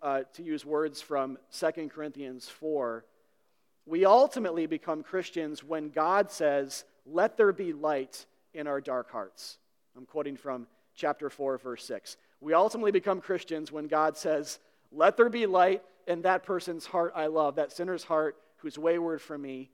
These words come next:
Let there be light where there presently isn't any. Let there be light where there's darkness. Let there be light where there's sin. Let there be light where there's obstinance. Let there be light where there's an inability to understand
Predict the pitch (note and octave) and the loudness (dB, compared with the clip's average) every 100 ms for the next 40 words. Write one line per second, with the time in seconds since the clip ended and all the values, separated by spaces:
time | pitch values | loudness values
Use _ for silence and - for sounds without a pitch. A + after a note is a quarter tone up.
0 | _ _ _ - F3 A#3 A3 G#3+ F#3 F#3+ | _ _ _ 2 4 6 6 6 6 4
1 | F3 F#3 F#3 - F3 F3+ F3+ D#3 D3+ D3 | 4 2 2 0 -4 -4 -6 -4 -2 -6
2 | C3+ B2+ D#3+ A#3 G#3+ F3+ F3+ F3 D#3 D#3+ | -10 -2 -2 0 0 4 4 4 -2 -2
3 | D3+ D#3 D#3+ C#3 C3+ F3+ F#3+ F3+ F#3 F#3 | -2 0 0 0 -8 -4 -2 2 2 2
4 | F3+ E3+ D3+ - D#3+ C#3+ C#3 _ - F#3+ | -4 -4 -8 -8 -6 -6 -10 _ -4 -2
5 | G3+ G3+ F#3+ F#3 F3+ E3+ - E3+ F3+ - | 0 2 4 2 -2 -6 -2 0 0 -2
6 | D#3+ C3 - - - _ _ _ G#3+ A3+ | -10 -10 -12 -14 -16 _ _ _ 2 4
7 | C4 A3 G3+ G#3 F#3+ F#3 F3+ F3+ A3+ A#3+ | 2 4 6 6 4 0 -2 -2 2 4
8 | G3+ A3+ G#3 - D3+ C#3+ - - F#3+ G3 | 6 4 2 -2 -8 -8 -10 -10 -4 -2
9 | F3 - E3+ D#3 D3 C#3+ | -4 -6 -8 -6 -6 -8